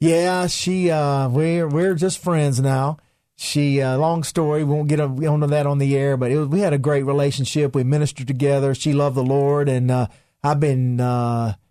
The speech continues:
joked and kidded, Byron and Todd, that I,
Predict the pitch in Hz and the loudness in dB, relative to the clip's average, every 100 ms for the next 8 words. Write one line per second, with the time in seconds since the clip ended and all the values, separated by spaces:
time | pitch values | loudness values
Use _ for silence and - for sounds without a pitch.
0 | _ - 110 165 160 - - 127 117 - | _ -6 0 0 -2 -6 -6 -4 -4 -2
1 | 190 156 117 127 127 131 131 123 - 139 | 0 0 -2 -2 -2 0 0 -2 -2 -2
2 | 135 135 127 127 131 127 123 | 0 -2 -2 -2 0 0 -2